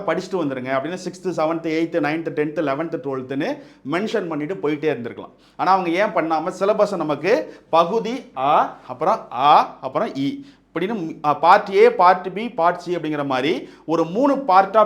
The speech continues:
பிடிச்சு, பிரிச்சு தான் நமக்கு வந்து தமிழ் சப்ஜெக்டை கொடுத்துருக்காங்க. ஃபர்ஸ்ட் சப்ஜெக்ட்ல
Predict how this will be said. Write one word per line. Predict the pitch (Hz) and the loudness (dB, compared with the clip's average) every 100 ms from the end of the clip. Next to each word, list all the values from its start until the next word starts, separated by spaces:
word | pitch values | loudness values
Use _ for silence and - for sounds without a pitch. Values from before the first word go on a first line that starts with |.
| - | 2
பிடிச்சு, | 185 - 185 147 190 | -4 -2 -4 -2 -2
பிரிச்சு | 208 208 | -2 -2
தான் | 202 226 | -2 0
நமக்கு | 175 147 | -2 -2
வந்து | - 147 220 - - | -2 0 -2 -2 0
தமிழ் | 156 175 | 0 0
சப்ஜெக்டை | 196 165 143 139 180 | -2 -4 -4 -6 -6
கொடுத்துருக்காங்க. | 147 139 123 107 95 - _ - | -6 -6 -6 -6 -8 -20 _ -2
ஃபர்ஸ்ட் | 208 240 | -2 -2
சப்ஜெக்ட்ல | 233 185 165 151 | -2 -2 -2 -4